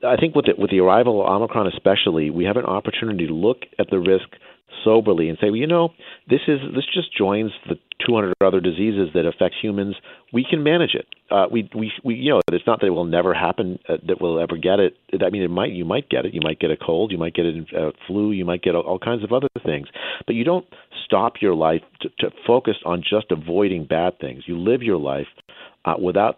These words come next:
fear, without, uh, with, with, with an understanding that we have, we're, you know, we're given by God with a purpose, um, and, and that purpose isn't just avoidance of co-, of, of covid. Uh, that's, so I would tell your listeners:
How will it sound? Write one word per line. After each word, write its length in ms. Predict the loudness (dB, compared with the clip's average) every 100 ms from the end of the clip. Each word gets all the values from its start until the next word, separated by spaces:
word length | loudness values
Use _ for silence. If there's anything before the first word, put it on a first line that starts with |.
| -6
fear, 360 | -2 0 0 -4 -12 -10
without, 420 | -2 2 2 2 2
uh, 120 | 0
with, 200 | 0 -2
with, 120 | -4 -4
with 100 | -4
an 80 | -2
understanding 560 | -2 -4 -2 -2 -2 -4
that 60 |
we 100 | -2
have, 160 | -2 -2 -2
we're, 180 | -4 -4 -12
you 80 | -10
know, 80 | -8
we're 120 | -6
given 260 | 0 0 2
by 160 | 0
God 300 | 2 0 0
with 100 | -2
a 60 | -6
purpose, 440 | -4 -4 -4 -6 -8 -20 -20 -20 -10 -2
um, 280 | 0 0 -4
and, 200 | -6 -6 -6
and 220 | -6 -4
that 180 | -2 -2
purpose 260 | -2 -2 -2
isn't 300 | -2 -2 -4
just 300 | -2 -2 -2 -6 -20 _ -10
avoidance 380 | -4 -2 -2 -8
of 80 | -10
co-, 200 | -6 -4 -4
of, 60 | -4 -6
of 80 | -8 -4
covid. 420 | -2 -2 -6 -12 -10
Uh, 140 | -10 -6
that's, 140 | -2
so 80 | 2
I 60 | 2
would 100 | 2
tell 160 | 0 0
your 120 | 0
listeners: 400 | -2 -4 -8